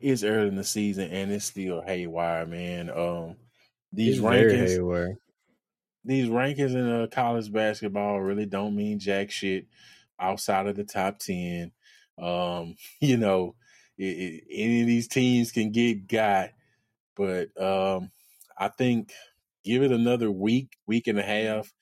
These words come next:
Speaker 1: you should see some, uh, stability, uh,
Speaker 2: Right.
Speaker 1: within, within it. But it, it's right now, it's just too crazy where, where these teams, you know, they got 'em scheduled as layups and they wind up getting bounced.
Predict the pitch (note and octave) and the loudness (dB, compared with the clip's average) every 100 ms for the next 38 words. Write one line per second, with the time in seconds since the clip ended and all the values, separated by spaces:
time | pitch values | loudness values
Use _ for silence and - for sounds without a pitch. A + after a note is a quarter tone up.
0 | - - _ _ _ F2 F#2+ - A#2 G#2+ | -20 -20 _ _ _ -8 -4 0 2 2
1 | G2+ A2 G#2 - G2 F#2 F#2+ F#2+ F#2 F#2 | -2 -4 -4 -2 -2 0 0 0 0 -2
2 | - F3+ G3 G3+ G3+ G#3 G3+ - _ _ | -6 0 2 2 0 -2 -6 -10 _ _
3 | _ _ _ _ _ - E2+ F2 F2 E2+ | _ _ _ _ _ -10 -6 -4 -2 4
4 | G#2 G2 F#2+ G2+ - _ _ - F2 G#2 | 6 6 4 -2 -10 _ _ -12 -4 0
5 | G#2 G2+ F2 F2+ E2+ G2 G2 G#2 G#2 G2+ | 2 2 0 -6 -4 -4 -4 0 -2 -2
6 | - _ _ _ G2+ G2 F#2+ G2 G2 F#2 | -8 _ _ _ -2 0 0 -2 -2 -2
7 | G2+ F#2 F2 E2+ - F2+ E2+ - E2+ E2+ | -4 -4 -10 -10 -8 -8 -10 -6 -6 -4
8 | E2 D#2+ D#2+ E2 E2+ D#2+ D#2+ _ - - | -8 -10 -12 -10 -8 -8 -10 _ -20 -20
9 | - - F2 F2 F2+ F2 E2+ - G2+ F#2+ | -20 -6 -2 -2 -2 -4 -8 -2 0 2
10 | F#2 F2 - - - G2+ F2+ E2+ E2+ E2 | 0 -2 -6 -8 -8 -4 -2 -2 -2 -4
11 | F2+ F2+ F2 E2+ - G2 F#2+ F2 E2+ E2+ | -2 0 0 -2 -4 -2 -2 -2 -6 -4
12 | F2+ F#2 F2 E2 - E2+ E2+ F2+ F2 F2 | -2 0 -2 -6 -8 -10 -8 -6 -6 -6
13 | E2 E2 F2 E2+ F2 E2+ - - - | -8 -6 -6 -4 -4 -4 -6 -14 -18